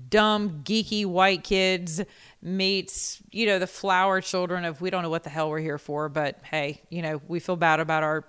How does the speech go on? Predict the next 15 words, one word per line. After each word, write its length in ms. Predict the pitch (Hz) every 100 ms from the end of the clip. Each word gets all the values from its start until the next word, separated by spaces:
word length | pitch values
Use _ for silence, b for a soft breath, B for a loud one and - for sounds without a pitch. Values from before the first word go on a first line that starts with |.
| -
existence, 680 | 160 143 170 - 160 147 -
so 240 | - 156
what 260 | 147 156 151
the 40 |
hell, 160 | 151 143
we'll 80 | 147
join 260 | 165 175
you. 220 | 175 170 - B B B B B
Uh, 200 | 196 185 -
meantime, 720 | 180 175 220 294 160 160 226 _ b b b _ _ -
in 220 | 185 175
the 100 | 165
bur-, 220 | 151 165
in 200 | -
the, 100 | 180